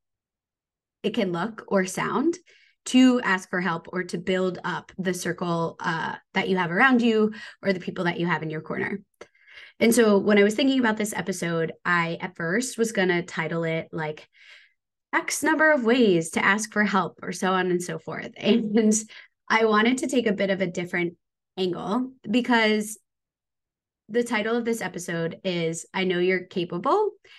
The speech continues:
Ask for Help Anyway." And that is really how I feel, right? Your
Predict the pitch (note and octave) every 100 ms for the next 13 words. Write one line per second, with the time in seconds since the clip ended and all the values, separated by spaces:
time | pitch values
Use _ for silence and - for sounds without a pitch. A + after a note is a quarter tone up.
0 | - _ G3 F#3+ - F#3+ F#3 F3 E3 E3
1 | - G3 _ - - - - - A#3 A3+
2 | G#3+ G3+ F#3 F3+ - _ - G3 A3 A#3+
3 | D4+ B3+ B3+ A#3 A3+ G#3+ A3 F#3+ F#3 E3+
4 | E3+ - - - _ _ - F#3 F#3 -
5 | _ - - _ G3+ A#3 A#3 B3+ D#4+ D#4+